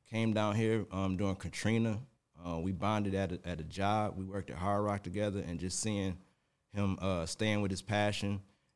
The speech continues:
and we gonna just see it through. Like, somebody to believe in me. Uh, my guy Biddy, another guy that, you know, if I said I was doing something,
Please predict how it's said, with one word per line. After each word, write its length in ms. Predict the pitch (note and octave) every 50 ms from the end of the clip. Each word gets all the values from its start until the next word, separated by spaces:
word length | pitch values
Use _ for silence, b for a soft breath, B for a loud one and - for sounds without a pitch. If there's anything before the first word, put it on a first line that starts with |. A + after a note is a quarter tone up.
| b
and 160 | - E2+ F2 F2+
we 100 | G2+ A2
gonna 220 | G#2+ G#2+ G2+ F#2+
just 180 | G2 F#2 - -
see 200 | - A2+ A2 G2+
it 120 | G2 -
through. 260 | A2+ C3+ E3 B2+ E2+ D#2 - -
Like, 200 | - E2+ E2 E2+
somebody 400 | - A2+ G#2 G#2 G#2+ G#2+ G#2 G#2
to 80 | G2+ F2+
believe 360 | E2 D#2+ E2+ G2+ A2+ A#2+ G#2+
in 140 | A2 G#2+ G#2
me. 220 | G#2+ A2 A2+ B2+ - _ _ _ _ _ _ _ _ _ _ _ _ _ - F2
Uh, 140 | E2+ F2
my 160 | F2 F2 F#2 F#2
guy 220 | F2 G2+ F#2 F2
Biddy, 440 | E2 E2+ F#2 G2+ G#2+ A2 A2+ G#2+ A2+ - - _ _ _ _ E2+
another 300 | F2 F2+ G2 G#2 G2 G2+
guy 240 | F#2 G2 G#2 G#2+ G#2
that, 180 | G2+ F2+ - - - - - -
you 80 | F#2+
know, 200 | F#2 F2+ F2 E2+
if 140 | F2 - -
I 60 | F2+
said 260 | F2+ - - F#2 F#2+ F#2+
I 100 | F#2+ F#2
was 140 | F2+ F2
doing 240 | - F#2+ G2+ G2+ G2+
something, 460 | F#2+ - G2+ G#2 G#2 G2 - G2+ F#2+